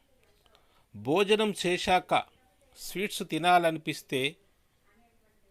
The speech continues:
మీరు కొంచెం స్వీట్ తీసుకొని తృప్తి పడండి. మరీ ఎక్కువగా తిన్నారంటే మీరు ఆరోగ్య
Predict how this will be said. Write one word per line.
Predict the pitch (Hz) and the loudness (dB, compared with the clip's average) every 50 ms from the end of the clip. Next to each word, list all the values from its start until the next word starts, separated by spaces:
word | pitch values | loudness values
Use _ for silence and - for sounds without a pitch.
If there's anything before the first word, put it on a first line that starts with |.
| _ _ _ _ _ _ _ _ _ _ _ _ _ - | _ _ _ _ _ _ _ _ _ _ _ _ _ -10
మీరు | 113 123 143 156 156 147 120 - - _ _ _ _ _ _ _ _ _ _ _ _ _ _ _ _ _ _ _ _ - | -6 -2 0 0 0 0 -4 -8 -10 _ _ _ _ _ _ _ _ _ _ _ _ _ _ _ _ _ _ _ _ -8
కొంచెం | - 170 196 202 - - 226 220 190 | -6 -6 -6 -6 -4 -4 -2 -2 -4
స్వీట్ | - - - 180 185 - - - | -6 -8 -8 -8 -8 -8 -8 -8
తీసుకొని | 160 170 160 - - - - 151 139 123 123 139 175 - _ _ _ _ _ _ _ _ _ _ _ _ _ _ _ _ _ _ _ _ _ _ _ _ _ _ _ _ _ - | -6 -6 -6 -8 -10 -6 -4 -4 -4 -2 -4 -8 -8 -12 _ _ _ _ _ _ _ _ _ _ _ _ _ _ _ _ _ _ _ _ _ _ _ _ _ _ _ _ _ -8
తృప్తి | 151 160 156 - - 190 | -8 -8 -8 -6 -6 -6
పడండి. | 190 - 131 123 113 107 95 90 - - _ _ _ _ _ _ _ _ - | -2 -2 -2 -2 -2 -6 -8 -12 -16 -18 _ _ _ _ _ _ _ _ -10
మరీ | 110 120 139 151 175 | -4 -2 -2 0 0
ఎక్కువగా | 180 160 160 160 - - - 185 185 180 175 | 0 -2 -2 -4 -4 -4 -4 -2 2 2 2
తిన్నారంటే | 165 - 160 156 151 156 151 147 147 139 135 127 - 131 123 123 143 160 _ _ _ _ _ _ _ _ _ _ _ - | 0 0 -4 -4 -2 2 2 2 2 0 -4 -6 -6 -4 -4 -4 -6 -8 _ _ _ _ _ _ _ _ _ _ _ -6
మీరు | 117 127 135 131 120 | -4 -4 -2 -2 0
ఆరోగ్య | 110 113 127 139 156 151 143 123 120 147 135 113 | 0 2 2 2 0 -2 -4 -4 -4 -4 -4 -4